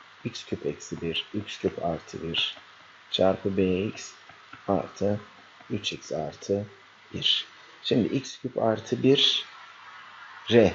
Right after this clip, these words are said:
böleceğiz ve x küp artı bir çarpanı zaten burada var. Hani sıfır eşitleyip yapabiliriz ama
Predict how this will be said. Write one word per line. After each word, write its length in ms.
böleceğiz 680
ve 100
x 200
küp 200
artı 360
bir 140
çarpanı 480
zaten 460
burada 280
var. 200
Hani 140
sıfır 280
eşitleyip 600
yapabiliriz 760
ama 200